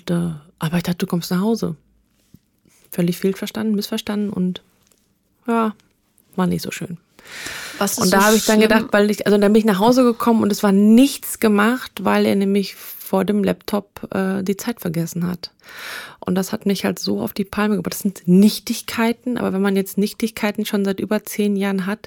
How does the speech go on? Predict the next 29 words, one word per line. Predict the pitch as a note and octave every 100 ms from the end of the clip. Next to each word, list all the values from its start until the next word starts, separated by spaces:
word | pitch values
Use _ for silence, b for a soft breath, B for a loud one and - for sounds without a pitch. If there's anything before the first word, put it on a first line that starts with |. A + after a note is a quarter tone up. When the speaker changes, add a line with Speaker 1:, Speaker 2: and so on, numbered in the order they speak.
| - B B B
Speaker 1:
sie | - F#3+
werden | F#3 F#3+ F3+
Nichtigkeiten | G#3 - G#3+ - G3 F#3+ G3 G3 G3+ _
zu | - G3 F#3 F#3+ F#3 F#3+
einer | F3+ F3+ D#3+
wahnsinnig | E3+ G#3+ A3 G#3+ G3+ -
anstrengenden | F#3+ G#3 - A3 G3+ G3 G3
Geschichte. | - B3+ - - E3+ - B B B
Speaker 2:
Was | G#3+ G#3
löst | G3+ G3+ -
das | G3+
bei | - F3
dir | F#3 F3 -
aus, | A3+ - -
wenn | G#3+
er | G3+
Sachen | G3 G3 G#3+ G3+
nicht | G#3 -
macht? | A3+ B3+ - _ B B B B B B B _ _ _
Speaker 1:
Dass | - F3+ F3
er | -
mich | E3+ -
nicht | F#3 -
liebt | G3 G3 -
oder | - E3+
mich | E3 -
nicht | F3 -
respektiert. | F3 - F#3+ - F3 - _ _ _ _ -
Speaker 2:
Mhm. | G3+ F#3+ G3+